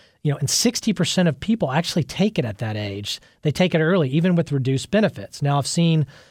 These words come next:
a lot of times this decision is made based out of fear because they're afraid it's going to go away,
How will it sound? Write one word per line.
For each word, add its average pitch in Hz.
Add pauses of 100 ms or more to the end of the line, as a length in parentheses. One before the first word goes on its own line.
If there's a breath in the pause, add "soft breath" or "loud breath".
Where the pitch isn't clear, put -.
(140 loud breath)
a 139
lot 165
of 165
times 156
this 151
decision 147
is 131
made 143
based 120
out 113
of 101 (220 soft breath)
fear 127
because 110
they're 107
afraid 107
it's -
going 107
to 98
go 98
away, 117